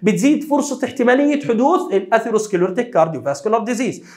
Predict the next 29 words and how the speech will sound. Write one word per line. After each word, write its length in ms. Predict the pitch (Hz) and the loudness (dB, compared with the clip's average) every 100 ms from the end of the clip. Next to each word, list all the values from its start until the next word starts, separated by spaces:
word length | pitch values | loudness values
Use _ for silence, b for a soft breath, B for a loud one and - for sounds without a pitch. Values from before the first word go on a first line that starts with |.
| B | B
فلازم 420 | 185 277 285 285 | 4 4 2 0
اسال 240 | 269 254 233 | -2 0 2
عنهم 300 | 214 185 151 | 0 -2 -6
وادور 420 | 151 240 277 202 | 0 2 2 0
عليهم، 340 | 170 139 135 | 0 -4 -8
عشان 340 | 160 185 196 127 B B - | -4 0 0 -2 B B -2
وجودهم 680 | 190 254 - 175 147 - - - | 2 4 4 2 -6 -10 -18 -6
مع 160 | 185 202 | -2 -2
ارتفاع 380 | - 208 320 | -2 -2 0
الدهنيات 580 | 330 269 254 240 233 220 | 0 2 2 2 -2 0
هذا 160 | 208 220 | 2 2
بحكي 380 | 196 - 277 269 | -2 -6 -4 -2
لي 140 | 226 | -2
حط 340 | 214 294 294 | 0 -2 2
ال 140 | 240 233 | 0 2
ال 180 | 240 185 | 0 -2
دي 180 | 220 208 190 | -2 2 2
ال 300 | 214 262 - B B | 2 -4 -8 B B
تمام، 380 | - 202 214 285 | 2 2 2 0
على 260 | - 185 185 | 0 -2 0
ليفل 320 | 262 240 247 | 0 0 0
أقل، 380 | 247 226 247 - | -2 -2 -2 -2
كل 240 | - 277 | -2 0
ما 100 | 226 | 0
قللتها 500 | 202 240 262 285 262 | 0 0 2 0 -2
كل 160 | 254 269 | -4 -2
ما 120 | 233 | -2
كانت 300 | 247 240 - | 2 2 0
أحسن. 360 | 180 - 131 | -4 -6 -12